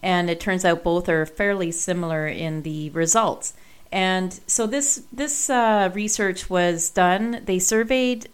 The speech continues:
a thousand thirty-six Canadians over the age of eighteen on March thirtieth to April second of twenty twenty.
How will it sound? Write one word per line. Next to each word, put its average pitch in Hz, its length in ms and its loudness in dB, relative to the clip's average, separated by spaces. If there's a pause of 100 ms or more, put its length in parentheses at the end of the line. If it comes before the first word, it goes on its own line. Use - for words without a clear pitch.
(140)
a - 80 -4
thousand 220 560 4
thirty-six 220 580 -2
Canadians 170 880 -2
over 190 280 -2
the 214 160 -4
age 214 160 -4
of 202 100 -4
eighteen 180 580 -4
on 165 200 -2
March 180 320 0
thirtieth 180 500 -2
to - 160 -4
April 170 380 -2
second 165 540 -2
of 160 420 -2
twenty 165 280 -2
twenty. 151 440 -2